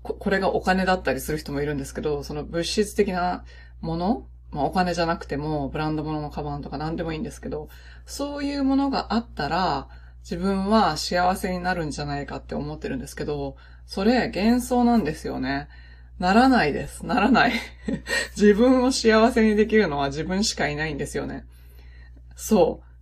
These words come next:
っていうことに気がつくのに、まあ私すごい時間かかったんですけど、それに早い時に気づけば幸せですけど、気づいてない方もいらっしゃいますよね。なので、このお話を聞いて、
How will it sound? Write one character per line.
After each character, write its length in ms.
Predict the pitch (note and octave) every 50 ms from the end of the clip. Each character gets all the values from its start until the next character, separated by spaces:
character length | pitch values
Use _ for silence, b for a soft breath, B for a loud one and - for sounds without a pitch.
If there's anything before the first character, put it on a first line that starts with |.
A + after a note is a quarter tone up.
| -
っ 20 | -
て 120 | - G#3+ A3+
い 120 | A#3+ B3+
う 80 | C4 C4
こ 100 | C#4+ A#3
と 140 | G3+ E3+
に 440 | D#3+ D#3 D3+ D3 D3 C#3+ C#3+ - - - - - - - - - -
気 140 | - - G3
が 120 | F3+ G3+
つ 120 | G#3 - -
く 120 | - E3+
の 80 | D#3 C#3+
に、 80 | C#3+
ま 120 | D3 F#3 G3
あ 40 | -
私 380 | C#3+ - F3+ A3+ - - A3
す 100 | - -
ご 120 | G#3 A#3+ A3
い 60 | E3
時 120 | D3+ D3
間 140 | - - D#3
か 100 | F3 E3+
か 80 | - -
っ 40 |
た 80 | - G#3+
ん 40 | A3
で 60 | -
す 100 | - -
け 100 | - -
ど、 280 | - - D3 - - - - - - - - - - - - - - - - - - - - - - - - - - - -
そ 80 | - -
れ 80 | F3
に 60 | F3 A3
早 240 | - - E3+ G3+
い 80 | B3 A#3+
時 240 | - D#3+ C#3+ - -
に 100 | - -
気 140 | - D#3+ D3
づ 120 | D3+ E3+
け 120 | G#3 F#3+
ば 100 | - -
幸 300 | - - C#3+ C#3+ D3 D3
せ 100 | D3 -
で 120 | D3+ D3+ D3+
す 100 | - -
け 100 | - -
ど、 220 | C#3+ C#3 C3+ C#3
気 140 | - - -
づ 100 | G3+ C4
い 40 | C4+
て 100 | - -
な 120 | C#3+ C#3+
い 40 | C#3+
方 180 | - D#3+ - C3+
も 140 | B2+ A#2
い 40 | C3
ら 80 | C3+ C#3+
っ 20 |
し 80 | - -
ゃ 20 |
い 40 | D#3+
ま 120 | D#3 D3
す 80 | - -
よ 80 | - C3+
ね。 180 | - - - B B B B B B B B B B B
な 100 | - A#3+
の 140 | C4+ C4 G#3
で、 260 | E3 E3+ E3+ E3 D3+ D3+
こ 120 | - E3
の 140 | E3+ G3 A3
お 20 | A3+
話 380 | A#3 A#3 A3 A3+ A3+ - A3+
を 80 | A3 G#3+
聞 200 | - - G3+ G3+
い 40 | G3
て、 400 | - A3 G#3 G3 E3+ C#3+ -